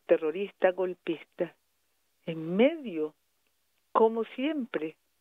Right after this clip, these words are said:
se alza fortalecida el alma nicaragüense, la conciencia nicaragüense, que discierne, que sabe y que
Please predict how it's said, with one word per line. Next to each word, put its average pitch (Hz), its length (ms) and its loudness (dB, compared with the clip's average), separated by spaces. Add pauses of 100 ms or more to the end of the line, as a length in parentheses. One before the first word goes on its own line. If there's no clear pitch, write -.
(1040)
se 156 160 4
alza 262 460 0
fortalecida 214 840 0
el 190 140 4
alma 247 340 0
nicaragüense, 147 880 -4
la 160 140 8
conciencia 208 1120 -2
nicaragüense, - 880 -8 (720)
que 185 100 8
discierne, 180 880 0 (600)
que 175 200 8 (160)
sabe 180 560 0 (920)
y 175 160 0
que 190 400 4